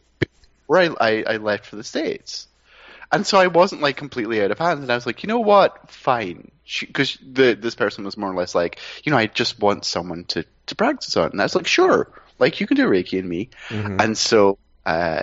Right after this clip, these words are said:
Speaker 1: it was like a, it was definitely the middle of the week, so I went to work the next day. But she did Reiki on me. And Jeff, I felt amazing that night.
Speaker 2: Really? Wow.
Speaker 1: Like, I legitimately did. I was like, I feel, not only do I physically feel better, like, I emotionally feel better. Like, this is
Speaker 2: Mm-hmm.
Speaker 1: great.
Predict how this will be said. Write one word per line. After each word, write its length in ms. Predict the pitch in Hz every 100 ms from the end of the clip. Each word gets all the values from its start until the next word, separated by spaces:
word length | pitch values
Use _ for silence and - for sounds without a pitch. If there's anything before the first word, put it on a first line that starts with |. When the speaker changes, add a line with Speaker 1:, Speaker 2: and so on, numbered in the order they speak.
| -
Speaker 1:
it 100 | 95
was 220 | 95 92
like 240 | 92 90 87
a, 340 | 82 82 - _ _ _ -
it 80 | 147
was 120 | 143
definitely 300 | 165 196 143
the 120 | 143
middle 180 | 131 107
of 60 |
the 40 | 101
week, 140 | 92
so 100 | -
I 40 | 107
went 120 | 113
to 80 | -
work 220 | 101 -
the 100 | 92
next 220 | 85 -
day. 220 | - - -
But 120 | -
she 160 | - 107
did 220 | 123 131
Reiki 440 | 120 104 - 98
on 140 | 92 95
me. 160 | 90 - - - -
And 120 | 117
Jeff, 300 | 117 135 131 -
I 140 | 107 123
felt 300 | 123 117 -
amazing 920 | 95 92 87 87 90 92 87 80 - _ -
that 140 | 87
night. 200 | - -
Speaker 2:
Really? 240 | 80 71 -
Wow. 160 | 78 113
Speaker 1:
Like, 120 | 120
I 160 | 120 - _
legitimately 480 | - 131 120 _ - 90
did. 160 | 85
I 140 | - 90
was 180 | 95 95
like, 300 | 85 82 - - - -
I 180 | 104 117
feel, 440 | - - 113 107
not 180 | 107 131
only 160 | 147 131
do 100 | 98
I 40 |
physically 520 | - - 104 120 123
feel 160 | 120 131
better, 220 | 123 123
like, 180 | 98 -
I 40 |
emotionally 440 | 90 170 262 285 196
feel 140 | 90
better. 240 | - - 50
Like, 160 | 104 98
this 180 | 107
is 100 | 104
Speaker 2:
Mm-hmm. 120 | 104 107
Speaker 1:
great. 340 | 90 76